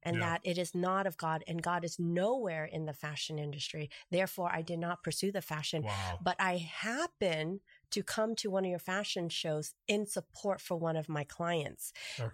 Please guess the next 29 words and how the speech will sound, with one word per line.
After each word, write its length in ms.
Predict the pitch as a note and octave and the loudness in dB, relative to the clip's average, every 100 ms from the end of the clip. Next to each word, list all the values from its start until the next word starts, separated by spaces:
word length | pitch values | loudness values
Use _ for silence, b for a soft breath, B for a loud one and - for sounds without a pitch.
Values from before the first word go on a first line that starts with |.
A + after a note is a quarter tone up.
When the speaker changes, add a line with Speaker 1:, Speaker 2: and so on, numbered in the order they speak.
| G3+ | 2
Speaker 1:
And 180 | G3+ | 4
when 280 | G#3 B3+ D#4 | 4 4 4
I 160 | D4+ C4+ | 4 2
saw 260 | - A3+ A3+ | 0 0 2
your 240 | G#3 F#3+ | 2 0
show, 600 | - - B3 A#3 E3 E3+ - B B | 0 0 2 4 4 0 -4 B B
something 840 | - - B3 C4 D#4 - E3 E3 E3 | -6 -2 0 0 0 2 2 2 -4
stirred 580 | - - F#3+ F#3+ F#3+ | -8 -2 2 4 2
my 200 | F#3 E3+ | 2 0
spirit. 640 | D#3+ - - E3+ D#3 D3 - _ _ B B - | 0 -4 -2 0 0 -4 -12 _ _ B B -2
And 200 | A3 G#3+ | 2 4
I 120 | G3+ | 4
knew 420 | F#3+ F#3+ A3+ D4 C4+ | 4 4 2 2 2
that 220 | G3 - | 0 2
there 100 | F3 | 0
was 160 | E3+ | 0
something 500 | - G3 G#3 - F3 | 0 -2 -2 -2 -2
greater. 400 | E3 E3 F3 F#3 | -2 0 0 2
There 160 | E3 E3+ | 0 0
was 120 | E3 | 0
something 500 | - - B3 - C4+ | -2 -2 -4 -2 0
about 380 | B3+ E3+ F3+ F#3+ - | 0 0 0 0 0
your, 280 | F3+ E3+ E3 B B - | 0 0 -2 B B -8
your, 340 | F3 E3+ E3 - | 0 2 2 0
your 140 | D#3+ | -2
fashion 580 | - G#3 A#3 A#3 - F3 | -2 -2 0 0 0 2
that 160 | E3 | 0
was 240 | D#3+ E3 - | 0 -2 0
not 500 | F3 F#3 F#3+ - | 2 2 0 -2